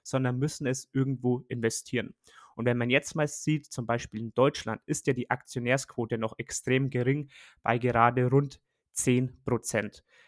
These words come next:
Das heißt, hier ist auf jeden Fall noch ordentlich Luft nach oben, dass auch mehr Menschen noch ihr Geld investieren. Das heißt, ich sehe hier, wie ich schon gesagt habe, noch lange keine Grenze in Sicht, was, sage ich mal, entwickelte Länder angeht.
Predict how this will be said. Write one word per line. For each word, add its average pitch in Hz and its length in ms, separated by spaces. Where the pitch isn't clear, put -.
Das - 160
heißt, 123 280
hier 170 200
ist 143 180
auf 127 180
jeden 131 140
Fall 127 140
noch 120 180
ordentlich 151 640
Luft 143 320
nach 120 200
oben, 143 440
dass 139 260
auch - 240
mehr 135 260
Menschen 127 360
noch 123 140
ihr 131 120
Geld 113 220
investieren. 120 580
Das - 160
heißt, 127 280
ich - 120
sehe 127 160
hier, 123 220
wie 143 120
ich 143 80
schon 123 160
gesagt 117 360
habe, 127 280
noch 110 200
lange 123 280
keine 120 400
Grenze 120 500
in 117 120
Sicht, - 400
was, 123 200
sage 120 180
ich 120 80
mal, 120 220
entwickelte 127 560
Länder 107 340
angeht. - 360